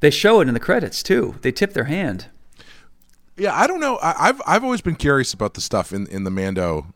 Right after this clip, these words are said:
Speaker 2: credits, whether or not that is legitimately concept art or if that's something
Speaker 1: Mm-hmm.
Speaker 2: that they've created specifically for the credits.
Speaker 1: It might be both.
Speaker 2: Yeah.
Speaker 1: Like, they might have, they definitely have, um,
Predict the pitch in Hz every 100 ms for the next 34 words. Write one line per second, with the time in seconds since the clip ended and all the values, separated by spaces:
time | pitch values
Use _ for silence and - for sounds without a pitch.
0 | _ - 95 78 - - 95 98 98 95
1 | 92 101 95 90 - - 98 92 107 113
2 | 113 98 - 107 117 120 - 127 131 -
3 | 104 98 - 95 - 110 - 98 95 92
4 | 87 80 - - - - - 101 98 92
5 | - - - 101 - 92 90 87 90 80
6 | - 76 65 - - - - - - -
7 | - _ - _ - - 160 120 _ _
8 | - - 147 196 175 143 131 101 85 -
9 | 90 78 120 135 151 151 135 104 - 131
10 | 135 175 185 160 135 131 123 117 98 -
11 | 104 98 90 -